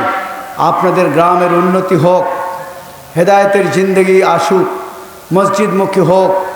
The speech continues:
মসজিদ মাদ্রাসা তৈরি হোক, দ্বীনের পথে আসুন, যার জন্যে তাফসির মাহফিল যুব সমাজ পিকনিক বাদ দিয়ে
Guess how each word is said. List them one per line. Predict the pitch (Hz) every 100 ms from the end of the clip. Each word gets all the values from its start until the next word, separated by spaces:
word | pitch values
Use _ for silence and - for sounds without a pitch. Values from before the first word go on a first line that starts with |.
| - - - -
মসজিদ | 165 202 202 208 170
মাদ্রাসা | 185 175 190 - 170
তৈরি | 185 180 175
হোক, | 147 156 - - - - - -
দ্বীনের | 131 190 214 214 185
পথে | 190 190
আসুন, | 165 165 - 175 151
যার | 165 170 170
জন্যে | 170 160
তাফসির | 156 175 - 185
মাহফিল | 165 156 151 165 143
যুব | 156 160
সমাজ | 156 151 156 175 180 - - - - - -
পিকনিক | 214 - 202 196 151 143
বাদ | 165 180 180 -
দিয়ে | 208 226